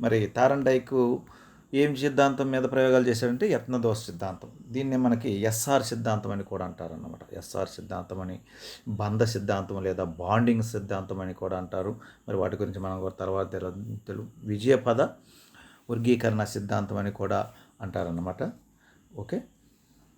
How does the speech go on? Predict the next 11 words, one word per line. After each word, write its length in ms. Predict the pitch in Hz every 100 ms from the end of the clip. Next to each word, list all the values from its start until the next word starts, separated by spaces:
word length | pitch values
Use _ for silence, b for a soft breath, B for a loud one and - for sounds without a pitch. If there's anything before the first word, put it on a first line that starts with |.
| _ _ _ _ _ _ _ _ _ _ _ _ _ _ _ _ _ b b b b b b b b
మరి 120 | 233 240
ఈ 60 |
యొక్క 180 | 220 208
సిద్ధాంతానికి 880 | 170 156 202 202 196 175 156 127 131
అనేక 420 | 135 147 147 120
పేర్లు 200 | 147 143
కూడా 180 | 139 135
ఉన్నాయని 320 | 127 123 120
మనం 180 | 117 113
చెప్పుకున్నాం 400 | 110 - 113 107
కదా. 220 | 110 220